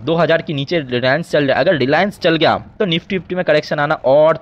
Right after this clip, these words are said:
थोड़ा डिले हो सकता है, ठीक है, ये ध्यान देना दोस्तों, ये मतलब बहुत इंपॉर्टेंट पॉइंट है। रिलायंस अगर चल गया तो निफ्टी फिफ्टी में और थोड़ा लेट करेक्शन हो सकता है। क्यों, क्यों? क्योंकि अगर आप देखोगे निफ्टी फिफ्टी में पचास स्टॉक तो है,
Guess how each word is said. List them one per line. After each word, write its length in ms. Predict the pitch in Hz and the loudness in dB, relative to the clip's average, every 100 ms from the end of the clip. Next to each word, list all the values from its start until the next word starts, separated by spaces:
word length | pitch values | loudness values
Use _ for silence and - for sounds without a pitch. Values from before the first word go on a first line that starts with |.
| 151 | 0
थोड़ा 120 | 151 | 0
डिले 300 | 127 120 135 | 0 -2 -2
हो 180 | 123 131 | 0 -2
सकता 340 | - 123 - | 0 -4 0
है, 120 | 101 90 | 0 -2
ठीक 220 | 196 165 | -4 -2
है, 80 | 123 | 0
ये 180 | 190 | 0
ध्यान 220 | 160 147 139 | 0 0 0
देना 140 | 127 | 0
दोस्तों, 280 | 123 - 135 | -2 -2 -4
ये 80 | 170 - 127 | -4 -6 -4
मतलब 260 | 127 147 | -2 0
बहुत 240 | 123 131 135 | 0 0 0
इंपॉर्टेंट 360 | 127 127 127 | -4 -4 -2
पॉइंट 240 | 127 117 110 | -2 -2 -2
है। 100 | 92 - - - | -6 -10 -16 -6
रिलायंस 320 | 147 233 226 | 0 0 0
अगर 140 | 185 | 0
चल 200 | 180 151 | 2 0
गया 240 | 123 131 143 - - - | 2 0 0 -4 -16 -6
तो 60 | |
निफ्टी 300 | 165 202 226 | -2 -2 -2
फिफ्टी 160 | 202 - | -4 -2
में 140 | 190 | -2
और 380 | - 139 160 175 - | 0 2 4 2 0
थोड़ा 120 | 165 | 0
लेट 300 | 143 139 135 | 2 0 0
करेक्शन 460 | 143 143 - - 151 | 0 -2 -4 -6 -4
हो 160 | 131 | -4
सकता 260 | 139 - 113 | -2 -2 -2
है। 40 | |
क्यों, 160 | 147 190 - | -4 -6 -4
क्यों? 180 | 220 254 - _ - - - - | -2 -2 -6 _ -20 -20 -18 -6
क्योंकि 360 | 233 208 254 - - _ | -4 -2 -4 -6 -20 _
अगर 200 | 123 165 | -2 2
आप 100 | 196 | 0
देखोगे 400 | 156 131 151 170 | 0 -2 -2 -2
निफ्टी 320 | 135 131 - 190 | -2 -4 -6 -10
फिफ्टी 220 | - 202 | -6 -4
में 140 | 208 - - | -4 -6 -4
पचास 280 | - 196 196 | 0 0 0
स्टॉक 260 | 202 202 - | -2 -2 -2
तो 60 | |
है, 220 | 185 196 | 0 2